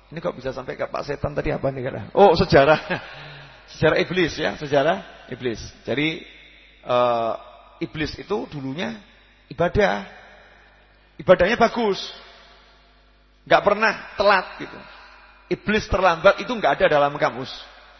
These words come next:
Makanya sebelum kita ke masjid, iblis udah nunggu tuh di masjid.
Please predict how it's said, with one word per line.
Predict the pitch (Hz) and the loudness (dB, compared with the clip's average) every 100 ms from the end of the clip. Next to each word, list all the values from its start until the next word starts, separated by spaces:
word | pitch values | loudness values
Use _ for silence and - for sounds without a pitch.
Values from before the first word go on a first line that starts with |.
| _ _ _ - | _ _ _ -8
Makanya | 127 151 214 214 - | 0 2 2 -4 -6
sebelum | 185 156 170 | -4 -4 -4
kita | 175 190 | 0 0
ke | 190 | 0
masjid, | 175 - 233 - | -4 -4 -6 -8
iblis | 190 - 226 | -8 -6 -8
udah | - 165 | -2 -2
nunggu | 190 196 | -2 -6
tuh | 220 185 | -6 -4
di | 151 | -4
masjid. | 135 - | -6 -8